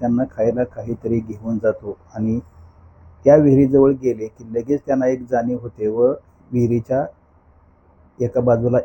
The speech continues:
येतात. विशेष म्हणजे त्यांना खायला टाकले की ते एकत्र फार मोठ्या प्रमाणात येतात. आणि या खाणे देण्यामुळे त्यांची वाढ पण चांगली होऊ शकते. आता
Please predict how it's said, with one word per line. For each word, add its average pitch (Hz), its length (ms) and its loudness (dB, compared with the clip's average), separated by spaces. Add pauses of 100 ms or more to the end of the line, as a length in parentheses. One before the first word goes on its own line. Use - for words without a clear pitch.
येतात. 120 300 0 (180)
विशेष 120 400 -4
म्हणजे 131 300 4 (400)
त्यांना 117 180 0
खायला 123 320 0
टाकले 123 340 -4
की 123 100 -2
ते 127 220 -6 (120)
एकत्र 123 440 -6 (100)
फार 123 160 -4
मोठ्या 120 340 0
प्रमाणात 117 420 -2
येतात. 117 300 -2 (920)
आणि 117 260 -2 (540)
या 135 240 2 (220)
खाणे 123 300 0
देण्यामुळे 110 600 -2 (720)
त्यांची 120 300 -2
वाढ 123 220 2
पण 131 180 -4
चांगली 120 380 -4
होऊ 117 220 -6
शकते. 123 420 -10 (720)
आता 131 340 -2